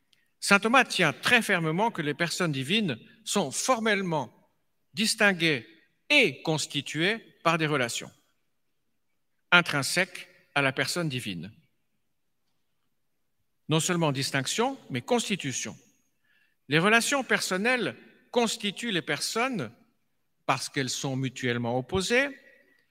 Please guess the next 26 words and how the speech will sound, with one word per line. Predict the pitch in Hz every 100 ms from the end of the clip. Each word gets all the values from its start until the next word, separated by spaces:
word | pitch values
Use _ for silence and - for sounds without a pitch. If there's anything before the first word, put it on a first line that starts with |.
| _ _ _ 320
et | 311 262 -
parce | 190 165 -
qu'elles | 185 143
sont | - 175 143 - _ _ _ _ _ _ _ _
formellement | - - 294 294 247 226 208 190 170 131 -
identiques | 208 170 160 - 240 226 - - _ -
à | 151
l'essence | 156 - 202 -
divine. | 139 113 98 - - _ _ _ _ _ _ _ _ _ _
Autrement | 208 - 247 214
dit, | 180 285 - - _ -
et | 123
je | 131
souligne | - 233 247
ce | -
point, | 147 - 117 104 _ _ - - -
ce | -
n'est | 240 240
pas | 233 - -
seulement | - 202 190 175 -
à | 139
cause | - 185 156 -
de | 139
la | 120
simplicité | - 160 143 151 - 156 156 151
divine, | 127 113 131 120 110